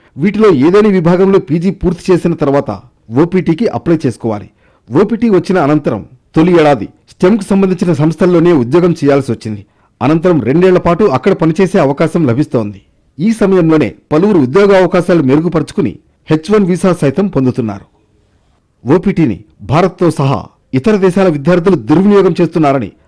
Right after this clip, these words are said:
అమెరికాలోని పలు సంస్థలు అభ్యంతరం తెలపడంతో సమస్య మొదలైంది.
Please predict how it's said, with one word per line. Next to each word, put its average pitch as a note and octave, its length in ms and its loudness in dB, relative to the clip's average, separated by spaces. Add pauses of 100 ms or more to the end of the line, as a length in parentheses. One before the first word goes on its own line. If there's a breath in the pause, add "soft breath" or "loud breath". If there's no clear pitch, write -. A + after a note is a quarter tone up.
(140)
అమెరికాలోని F3 540 2
పలు E3 220 0
సంస్థలు F3 400 0
అభ్యంతరం E3 420 0
తెలపడంతో D3 600 -2 (280)
సమస్య D#3 320 -2
మొదలైంది. A2 440 -4